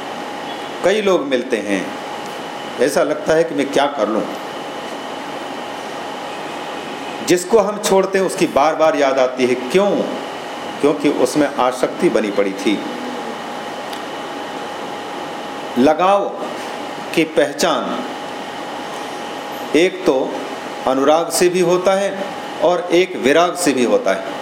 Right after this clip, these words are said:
लगाव होता है, अनुराग जब होता है तो उस वस्तु को चाहते हैं।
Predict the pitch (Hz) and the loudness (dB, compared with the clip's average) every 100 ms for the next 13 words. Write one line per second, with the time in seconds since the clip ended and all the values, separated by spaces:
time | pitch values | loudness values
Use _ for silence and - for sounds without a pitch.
0 | - - - - - - - - - - | -8 -8 -8 -8 -8 -8 -8 -8 -8 -8
1 | - - - - - - - - - 110 | -8 -8 -8 -8 -8 -8 -8 -10 -4 2
2 | 131 160 202 175 147 156 185 143 101 - | 4 4 2 2 0 4 4 4 0 0
3 | - 143 165 180 - 151 117 117 135 151 | 0 4 4 2 2 2 2 2 4 2
4 | 101 92 92 - - - - - - - | 0 -4 -4 -8 -8 -8 -8 -8 -8 -8
5 | - - - 165 175 165 156 143 - 156 | -8 -8 0 2 4 2 2 2 2 2
6 | 175 170 - 117 117 117 165 143 - | 4 2 4 4 4 0 0 0 0